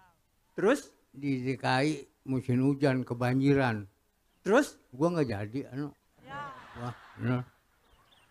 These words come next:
Speaker 1: Ketahuan
Speaker 2: Banjir.
Speaker 1: banjir jalan.
Speaker 2: Banjir.
Speaker 1: Orang be-, jalan-jalan ke D K I, jangan lupa air banjir. Tapi banjir bener kelelep ya, Lot, ya?
Speaker 2: Iya, enggak, enggak jadi gua.
Speaker 1: Jangan, jangan, Dik, lanjut.
Speaker 2: Naik kereta.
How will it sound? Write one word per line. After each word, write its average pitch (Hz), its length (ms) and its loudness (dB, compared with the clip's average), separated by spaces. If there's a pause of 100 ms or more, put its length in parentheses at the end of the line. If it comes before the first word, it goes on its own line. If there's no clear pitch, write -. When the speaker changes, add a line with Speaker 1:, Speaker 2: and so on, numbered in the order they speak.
(540)
Speaker 1:
Ketahuan 170 320 2
Speaker 2:
Banjir. 190 480 8
Speaker 1:
banjir - 160 8
jalan. 208 560 10
Speaker 2:
Banjir. 196 580 4 (300)
Speaker 1:
Orang 262 320 2
be-, 247 240 -4
jalan-jalan 170 720 8
ke 190 80 4
D 175 160 0
K 185 240 0
I, 185 160 4 (400)
jangan 151 320 4
lupa 131 480 0
air 160 240 2
banjir. 202 480 2 (1040)
Tapi - 400 0
banjir 123 400 4
bener 127 240 2
kelelep 269 480 4
ya, 143 160 6
Lot, 104 160 -2
ya? 101 160 0
Speaker 2:
Iya, 90 160 -6
enggak, 139 320 0
enggak 127 160 -2
jadi 110 240 -8
gua. 113 100 -12 (140)
Speaker 1:
Jangan, 160 400 4
jangan, 139 280 0 (120)
Dik, 139 160 -2
lanjut. 120 320 4 (320)
Speaker 2:
Naik 170 320 4
kereta. 202 380 8